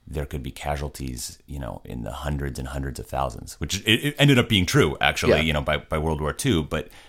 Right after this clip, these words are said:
Speaker 1: people were sort of unclear of what this meant for civilization. And there was a lot of fear. And there was also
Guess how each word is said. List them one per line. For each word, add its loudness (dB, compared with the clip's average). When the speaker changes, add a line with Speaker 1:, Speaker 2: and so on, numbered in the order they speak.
Speaker 1:
people -6
were 2
sort -4
of -8
unclear 0
of -6
what -4
this -6
meant -2
for -8
civilization. -6
And -6
there -2
was -6
a -6
lot -4
of -10
fear. -4
And 2
there 2
was 0
also 2